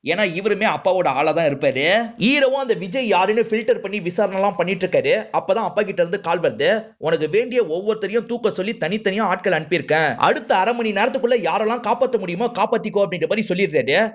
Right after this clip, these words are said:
இவர் ஹீரோயினுக்கு கால் பண்ணி பாக்குறாரு. கால் போக மாட்டேங்குது. அதனால அந்த சின்ன பையனோட ஃப்ரெண்டுக்கு கால் பண்றாரு. சின்ன பையனை பத்திரமா பாத்துக்கோன்னு சொல்றாரு. அதே மாதிரி வேகமா கிளம்பி வீட்டுக்கு வான்ற மாதிரி சொல்றாரு. இவரும் தாத்தாவை பாக்குறதுக்காக வேகமா வீட்டுக்கு தான் வராரு.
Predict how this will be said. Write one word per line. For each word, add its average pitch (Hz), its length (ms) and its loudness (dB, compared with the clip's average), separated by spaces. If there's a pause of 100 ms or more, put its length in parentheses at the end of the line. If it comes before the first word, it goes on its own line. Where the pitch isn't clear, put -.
(120)
இவர் 190 200 -4
ஹீரோயினுக்கு 247 420 0
கால் 214 200 0
பண்ணி 226 160 0
பாக்குறாரு. 180 520 0 (100)
கால் 202 240 -2
போக 202 200 0
மாட்டேங்குது. 151 720 0
அதனால 220 280 0
அந்த 214 180 2
சின்ன 254 220 0
பையனோட 220 420 0
ஃப்ரெண்டுக்கு 208 320 0
கால் 175 200 0
பண்றாரு. 165 460 2 (120)
சின்ன 254 240 0
பையனை 208 320 0
பத்திரமா 190 320 0
பாத்துக்கோன்னு 180 420 -2
சொல்றாரு. 151 480 2 (140)
அதே 180 240 2
மாதிரி 220 280 0
வேகமா 180 260 0
கிளம்பி 190 340 -2
வீட்டுக்கு 208 320 -4
வான்ற 156 280 0
மாதிரி 170 200 0
சொல்றாரு. 147 520 2 (220)
இவரும் 254 360 -2
தாத்தாவை 220 400 0
பாக்குறதுக்காக 170 520 0
வேகமா 147 400 0
வீட்டுக்கு 165 280 -6
தான் 160 140 0
வராரு. 143 480 2